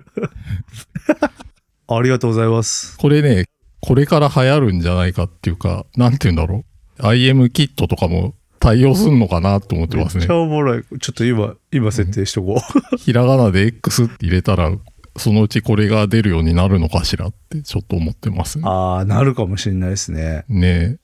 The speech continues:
Speaker 1: あー、なるほどな。ありがとうございます。
Speaker 2: これでも通じやすいから、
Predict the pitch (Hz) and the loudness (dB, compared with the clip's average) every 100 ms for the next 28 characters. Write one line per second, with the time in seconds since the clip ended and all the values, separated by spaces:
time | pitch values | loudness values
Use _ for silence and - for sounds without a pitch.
0 | _ - 107 107 101 87 95 123 147 160 | _ -8 -4 -2 -2 -4 -4 -4 -2 -2
1 | 160 165 160 - - 117 123 92 92 87 | -2 -2 -4 -8 -6 -4 -2 -4 -4 -6
2 | 92 - 82 - 165 160 101 - 123 120 | -8 -10 -16 -6 -2 2 0 0 0 0
3 | 117 113 117 - 117 82 - | 2 2 2 2 0 -2 -4